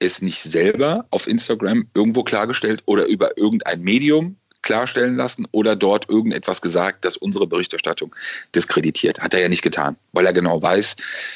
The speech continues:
ähm, wie es eben war und alles andere ist ab jetzt sozusagen einfach nur noch, ähm,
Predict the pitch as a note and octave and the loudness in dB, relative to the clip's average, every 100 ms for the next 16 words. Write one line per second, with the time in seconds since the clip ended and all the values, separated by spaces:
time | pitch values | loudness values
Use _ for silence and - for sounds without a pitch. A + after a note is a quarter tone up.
0 | - - E2+ E2+ E2+ E2 D#2+ - - - | -16 -4 0 2 2 2 -2 -6 -10 -2
1 | F2+ - D#2+ E2 D#2+ G2 E2 F2+ D#2+ D#2 | -2 0 0 0 0 0 0 0 -2 -4
2 | - D#2+ D2+ - - - - _ _ _ | -4 -2 -2 -2 -4 -8 -14 _ _ _
3 | _ _ - E2+ - E2 - - D2+ - | _ _ -6 -4 0 0 0 0 0 0
4 | D#2+ E2 D#2 D#2 D#2 E2 D#2+ D2+ - - | 0 0 -2 -2 -2 0 0 -2 -4 -10
5 | - - - - - _ - - D2+ D2+ | -12 -12 -12 -12 -16 _ -8 -2 0 0
6 | D2 D2+ | -2 -4